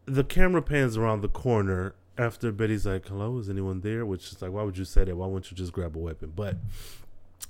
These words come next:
we hear this noise, and it turns out it is Alice, like, on the floor, like, doing this, like, exercise motion. And then you, the,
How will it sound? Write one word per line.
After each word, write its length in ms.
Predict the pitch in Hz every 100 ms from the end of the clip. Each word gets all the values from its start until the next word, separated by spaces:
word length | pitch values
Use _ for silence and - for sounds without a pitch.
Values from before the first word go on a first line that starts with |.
| -
we 160 | 113
hear 260 | 110 147 143
this 280 | 120 104 -
noise, 720 | 113 139 143 107 98 95 - - - - _ _ _
and 100 | 127
it 120 | 131 127
turns 240 | 139 120
out 200 | 120 -
it 140 | 123
is 200 | 110 101 -
Alice, 580 | 131 156 190 110 107 -
like, 200 | 104 98 - _
on 160 | 127 139
the 100 | 110
floor, 360 | - 135 156
like, 240 | 127 98 95
doing 260 | 120 113
this, 380 | 110 107 95 - - _ _ _ - - -
like, 180 | 104 -
exercise 600 | 113 151 - 104 107 95 95
motion. 440 | 98 98 98 98 - - - -
And 120 | 156 156
then 120 | 170
you, 320 | 156 156 135 -
the, 240 | 135 139